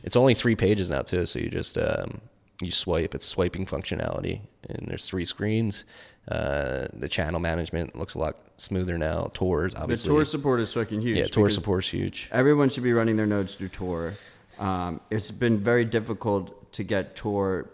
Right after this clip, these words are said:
Speaker 2: prepackaged in apps on I O S, and Fully Noded really pushed the way here. Um, I think that helped out the Zap team as well.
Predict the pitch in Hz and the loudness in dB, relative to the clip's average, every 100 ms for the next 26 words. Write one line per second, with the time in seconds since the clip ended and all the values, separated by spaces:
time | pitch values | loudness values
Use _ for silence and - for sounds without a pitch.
0 | - 110 101 101 92 98 95 - 95 - | -8 -6 -2 0 -2 -2 -8 -6 -6 -4
1 | 98 92 - - - - 92 90 87 80 | -4 -6 -8 -14 -14 -8 -4 -4 -4 -4
2 | 92 92 87 104 120 - 98 - 104 98 | -2 -2 -2 -2 -4 -8 -8 -6 -2 0
3 | 95 95 101 92 95 95 - 98 - 90 | 0 0 -2 -4 -4 -4 -6 -8 -6 -4
4 | 90 98 110 117 131 - - - _ - | -2 -2 0 -2 -2 -8 -20 -20 _ -8
5 | 87 85 92 - 107 107 92 98 95 101 | -4 -4 -4 -4 -2 -2 -2 -4 -4 -4
6 | 92 95 87 87 92 - 110 95 87 92 | -4 -4 -6 -4 -6 -6 -4 -4 -4 -4
7 | 90 101 131 | -2 -2 -6